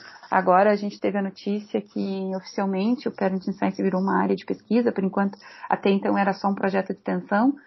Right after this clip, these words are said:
mas, ah, depois do artigo na, na Science, ah, o artigo agora da pandemia que tá pra ser publicado, ainda não, não temos os, a resposta oficial. O ar-, o outro, o primeiro artigo que,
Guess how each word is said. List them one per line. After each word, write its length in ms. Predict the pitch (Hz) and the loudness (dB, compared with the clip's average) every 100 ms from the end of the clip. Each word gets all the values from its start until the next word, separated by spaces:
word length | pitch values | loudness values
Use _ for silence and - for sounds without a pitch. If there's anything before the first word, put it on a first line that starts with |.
| - _ - | -20 _ 2
mas, 300 | 202 202 202 | 4 4 4
ah, 200 | 185 185 | 4 4
depois 440 | 185 196 190 196 | 0 0 0 2
do 80 | 190 | 0
artigo 360 | 190 - 190 | 0 -2 -2
na, 360 | 196 190 180 180 | 0 0 0 -2
na 120 | 185 | -4
Science, 760 | 180 196 196 202 190 190 196 190 - _ | 0 4 4 4 0 -2 -8 -10 -18 _
ah, 200 | - 180 | -2 2
o 220 | 180 180 185 | 2 2 0
artigo 280 | 185 196 | 0 0
agora 300 | 190 190 185 | 0 2 2
da 100 | 185 | 0
pandemia 580 | 185 190 185 180 196 196 | -2 -4 -6 -6 -6 -6
que 120 | 190 | -8
tá 420 | 190 185 180 180 175 _ _ | -8 -4 -2 -2 -6 _ _
pra 120 | - | -6
ser 160 | 180 185 | -4 -4
publicado, 600 | 180 180 185 190 185 180 | -6 -6 -4 0 0 0
ainda 180 | 175 175 | -2 -4
não, 200 | 175 175 _ _ _ - | -6 -6 _ _ _ -10
não 100 | 175 | -6
temos 280 | 190 180 180 | -2 -2 -4
os, 160 | 175 - - | -8 -10 -8
a 60 | |
resposta 420 | 180 180 - 180 | -6 -4 -4 -6
oficial. 460 | - - - 190 202 202 - - - - | -8 -4 2 2 2 -6 -20 -20 -20 -4
O 120 | 208 | 4
ar-, 180 | 196 196 | 4 4
o 60 | 202 | 4
outro, 300 | 214 226 - | 4 2 -4
o 40 | |
primeiro 360 | 214 196 220 220 | -2 0 0 0
artigo 480 | 202 - 214 202 202 | -2 -2 -2 -2 -6
que, 1040 | - 185 185 185 185 185 180 180 180 180 | -4 -4 -2 -2 -2 -2 -4 -4 -4 -6